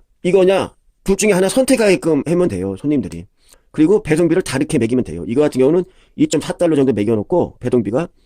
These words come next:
이거는 한 오 달러나 사점오 달러, 오 달러 매기면은 옷값이랑 상관없이 배송비가 별도로 입금이 되기 때문에 저희는 옷값에만 신경 쓰면 돼요. 그리고 또 참고로 말씀드리면 이렇게 등기로 보내면 우리나라 같은 경우는 다음날 안 오면 좀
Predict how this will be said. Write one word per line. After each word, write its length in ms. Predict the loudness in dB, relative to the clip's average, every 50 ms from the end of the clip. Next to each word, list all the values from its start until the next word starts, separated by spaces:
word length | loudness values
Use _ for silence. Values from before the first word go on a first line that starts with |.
| _ -20 _ _ _ _ _
이거는 220 | -2 0 0 0
한 140 | 2 0 0
오 100 | -2 0
달러나 300 | 0 2 2 2 2 0
사점오 320 | 0 -2 -2 0 0 0 0
달러, 180 | 2 0 0
오 80 | 0 0
달러 200 | 0 0 0 2
매기면은 560 | 0 2 2 2 2 2 2 2 0 0 -2 -8 _ _ _ _ _ _ _ -4
옷값이랑 360 | -2 0 0 0 2 0 0
상관없이 640 | 0 0 0 2 2 0 0 0 0 0 0 0 -2 -8 _ _ _ _ _ _ _ _ _ _ _ _
배송비가 360 | -2 0 2 2 2 2 2
별도로 460 | 2 0 0 0 0 0 2 2 0 0
입금이 260 | 0 2 2 2 4
되기 140 | 4 2 2
때문에 480 | 2 0 0 2 2 2 0 0 -2 -2
저희는 200 | 0 2 2 2
옷값에만 400 | 2 2 0 0 0 2 0 0
신경 240 | -2 -2 -4 -4 -4
쓰면 180 | -4 -6 -6 -6
돼요. 280 | -8 -12 -16 -16 -20 _ _ _ _ _ _ -20 _ _ _ _ _ _ _ _
그리고 260 | -2 0 2 2 0 0 -4 _ _ _
또 80 | -4
참고로 320 | -4 -2 0 2 2 2 2
말씀드리면 640 | 2 0 0 0 2 2 2 2 2 0 -2 -4 -10 _ _ _ _ _ _ -4
이렇게 200 | -2 0 0 0
등기로 360 | 0 0 0 2 2 2 4
보내면 260 | 4 2 4 4 2
우리나라 320 | 4 4 2 2 2 2
같은 160 | 0 0 0 2
경우는 160 | 2 2 0
다음날 320 | 0 0 0 0 2 2
안 80 | 2 2
오면 300 | 2 2 2 2 0 -2 -8 -6 -2
좀 200 | -2 0 0